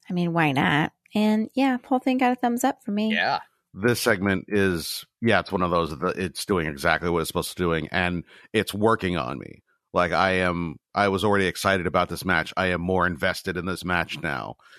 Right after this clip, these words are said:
Speaker 3: even though it's, you know, real basic. It's just, you know, like, uh, uh, heel says, like, "Fuck off," and the face says, "No," and punches him in the face,
Speaker 2: <laughs>
Speaker 3: and then he stands proudly as, you know, like, the, uh,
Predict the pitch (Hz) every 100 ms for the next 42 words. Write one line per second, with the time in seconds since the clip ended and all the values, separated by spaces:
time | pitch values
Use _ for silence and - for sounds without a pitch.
0 | - 107 110 107 95 - - _ _ _
1 | 180 160 175 - 76 82 117 143 117 165
2 | 185 160 160 - _ _ _ _ _ 123
3 | 117 123 - 135 127 117 110 117 113 107
4 | 90 107 104 101 98 92 - _ _ -
5 | 117 76 - 104 123 139 135 123 123 117
6 | 110 95 107 - _ - 139 151 151 123
7 | - 117 113 107 95 104 110 117 - 131
8 | 135 135 135 113 160 175 143 120 - -
9 | - 156 - 170 165 151 165 160 180 170
10 | 147 - - - 135 151 156 - 156 160
11 | 165 160 160 156 170 147 147 117 107 92
12 | 135 120 113 110 120 117 110 57 - 76
13 | 117 117 117 104 95